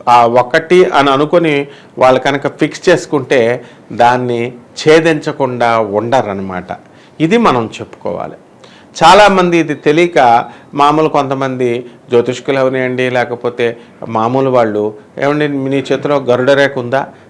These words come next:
గరుడ రేఖ ఉంటే పాములు రావు నీ దగ్గరికి." "ఆ, నా చేతిలో గరుడ రేఖ ఉందండి, నా, నా దగ్గరికి పాములు రావు" అని అనేటటువంటి మనుషుల్ని మనం వింటూ ఉంటాం. జ్యోతిష్కులే కాదు, మనతో ట్రావెల్ చేస్తున్నటువంటి వాళ్ళు.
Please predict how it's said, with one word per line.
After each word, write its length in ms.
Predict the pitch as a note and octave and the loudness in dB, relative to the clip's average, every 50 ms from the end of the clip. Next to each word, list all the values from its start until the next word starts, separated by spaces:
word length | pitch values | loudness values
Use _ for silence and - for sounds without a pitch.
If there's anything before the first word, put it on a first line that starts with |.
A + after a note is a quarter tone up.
| - - | -10 -2
గరుడ 280 | A#2+ B2 B2+ C3 C3 C#3+ | 2 2 4 4 4 4
రేఖ 300 | C#3+ C#3 C#3 C#3 C3 C3+ | 4 4 4 2 0 -2
ఉంటే 460 | C3 C3 B2+ C#3+ C3+ B2+ C3 C#3+ C3 - - - - - | -6 -2 -2 0 0 0 0 -2 -6 -12 -20 -20 -4 0
పాములు 320 | C3 B2 C3 C#3 D3 D3 C#3 | 2 2 4 4 2 2 2
రావు 280 | A#2+ B2+ B2+ B2+ B2+ | 2 2 2 4 2
నీ 120 | B2+ B2+ B2 | 0 0 -2
దగ్గరికి." 800 | A#2 A#2 A2+ A#2 A#2+ A#2 A2+ - - A#2+ A2+ G#2+ G#2 G2 F#2+ - - - _ - - | -2 -2 -2 -2 -4 -4 -4 -6 -8 -6 -6 -6 -6 -8 -10 -12 -18 -20 _ -14 -10
"ఆ, 40 | C3 | -8
నా 220 | C3 B2+ B2 B2 B2 - C3 | -4 -2 -2 -4 -2 -2 -2
చేతిలో 560 | B2+ B2+ C#3+ D3 C#3+ C3+ B2+ B2 A#2+ A2+ A2 A#2 | -2 0 2 2 4 4 4 2 0 0 -2 -2
గరుడ 200 | A#2+ B2 A#2+ C3+ | 0 0 0 2
రేఖ 240 | C3+ C#3 C3 - | 2 0 0 -2
ఉందండి, 320 | B2+ B2 B2+ B2 A#2+ A#2+ B2+ | -4 -6 -6 -4 -4 -4 -4
నా, 140 | B2 A#2+ A#2 | -4 -4 -6
నా 380 | A#2 A#2 A2+ A2+ A2+ A2+ A2+ | -6 -8 -8 -8 -6 -4 -2
దగ్గరికి 300 | A#2 A#2+ A#2 C3+ C3+ B2+ | -2 0 0 -2 -4 -4
పాములు 360 | - - A#2 A2+ A#2 B2+ B2 | -2 -2 0 0 0 -2 -4
రావు" 400 | A#2 A#2 A2+ A2 G#2+ G#2+ A2 A2 - - - - - - | -2 -2 0 0 0 -2 -4 -8 -10 -16 -20 -12 -8 -6
అని 180 | D#3 D#3+ D3+ | -6 -4 -4
అనేటటువంటి 680 | C#3+ C#3 C#3+ C#3+ C#3+ C#3+ D3 C#3 C#3 D3 C#3+ C#3 C#3+ | -4 -2 -2 -2 -2 -2 -4 -4 -4 -6 -6 -4 -4
మనుషుల్ని 400 | C3+ C3 C3 B2+ - - D#3+ D#3 | -4 -4 -4 -4 -6 -6 -4 -4
మనం 220 | D3 C#3 C3 B2 A#2 | -4 -4 -4 -4 -4
వింటూ 240 | B2 B2 B2 C3+ C#3+ | -6 -6 -4 -4 -4
ఉంటాం. 300 | B2+ A2+ A2 A#2 G#2+ G2+ | -2 -2 -4 -6 -4 -2
జ్యోతిష్కులే 500 | A2 A#2 A2+ C3 A#2+ A#2 - C#3+ C#3 C3 | -4 -4 -2 -4 -6 -4 -2 -2 0 2
కాదు, 180 | B2+ B2 A#2+ | 2 0 0
మనతో 400 | A2+ A2+ A2+ A2+ A2 - B2+ B2 - - - - - - - _ | -2 -4 -6 -4 -4 -4 -4 -4 -6 -12 -20 -20 -20 -20 -10 _
ట్రావెల్ 320 | - A2 A#2 A#2 B2+ B2+ A#2 B2+ | 0 2 2 4 2 2 0 -2
చేస్తున్నటువంటి 680 | B2 A#2 - - A2 G#2 G2+ - G#2+ G2+ G2+ G2 F#2+ | -6 -6 -8 -8 -10 -8 -8 -8 -10 -10 -10 -12 -12
వాళ్ళు. 280 | F#2+ F#2+ F#2+ F#2+ F2+ | -12 -12 -12 -14 -18